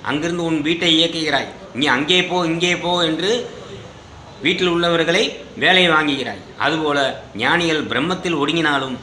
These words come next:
அங்கிருந்து தன் உடலையும் இயக்குகிறார் காலம் உள்ளவரை. விதையை நிலத்தில் இட்டால்தான் முளைக்கும். அதுபோல நம் உயிர் விதையை பிரம்மத்தில் சிரசில் வைத்தால்தான் அது உயிராக ஜனிக்கும். விதையாகவே கையில் வைத்திருந்தால்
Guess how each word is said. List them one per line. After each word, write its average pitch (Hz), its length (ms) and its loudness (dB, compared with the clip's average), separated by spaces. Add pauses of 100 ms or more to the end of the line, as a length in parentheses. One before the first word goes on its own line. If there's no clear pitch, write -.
(160)
அங்கிருந்து 165 460 0
தன் 151 200 0
உடலையும் 165 500 2
இயக்குகிறார் 131 720 0 (180)
காலம் 139 400 2
உள்ளவரை. 120 440 -4 (460)
விதையை 165 380 2
நிலத்தில் 160 520 0
இட்டால்தான் 170 640 2
முளைக்கும். 156 440 0 (240)
அதுபோல 147 420 0 (400)
நம் 135 220 0
உயிர் 180 280 2
விதையை 160 340 2
பிரம்மத்தில் 180 600 0
சிரசில் 165 520 0 (360)
வைத்தால்தான் 165 580 4
அது 175 200 4
உயிராக 170 480 4
ஜனிக்கும். 143 460 -2 (260)
விதையாகவே 175 680 4
கையில் 170 320 2
வைத்திருந்தால் 156 800 2